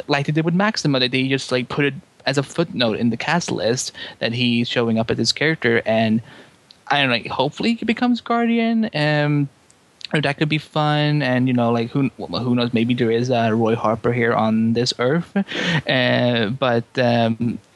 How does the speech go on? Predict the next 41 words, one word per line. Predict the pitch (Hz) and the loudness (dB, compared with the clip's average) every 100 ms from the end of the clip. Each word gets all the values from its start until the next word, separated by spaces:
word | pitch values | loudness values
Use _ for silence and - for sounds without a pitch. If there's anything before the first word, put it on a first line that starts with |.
| - | -6
but | 156 151 | 0 2
yeah, | 151 - | 2 0
I | 156 | 0
am. | 190 196 185 | 2 2 2
Um, | 170 _ _ - - _ _ _ _ _ _ - | 0 _ _ -16 -16 _ _ _ _ _ _ -10
uh, | - - - - | -10 -8 -12 -4
he | 370 | -2
was | 403 392 | 0 -2
an | - - | -2 -2
okay | 143 - 135 120 123 - | -2 -2 -2 0 -2 -2
introduction. | 127 123 113 117 127 - 180 | -2 0 0 -2 -2 0 0
You | 160 | 2
know, | 160 | 0
he | 156 | 0
was, | 143 139 139 131 - | 0 0 0 0 -4
you | 120 | -2
know, | 127 | 0
he | 135 | 2
was | 139 127 139 | 0 2 2
a | 135 | 0
jerk, | 123 101 110 151 | 0 0 0 0
so, | - 139 | 0 2
you | 123 | 2
know, | 123 | 2
which, | 123 - | 0 0
you | 113 | 0
know, | 104 | 0
that | 64 82 | -2 -4
was | 113 | -4
the | 107 | -4
point. | - 107 95 143 123 | -4 -2 0 0 0
But | 139 - | 0 0
I | 131 | 0
am | 135 139 | 2 2
definitely | 135 123 127 117 | 0 -2 -2 -2
open | 110 113 | 0 0
to | |
see | 110 113 | 0 0
him | 104 | 0
come | - 104 104 | 0 0 0
back. | 147 196 - - | 0 0 -4 -14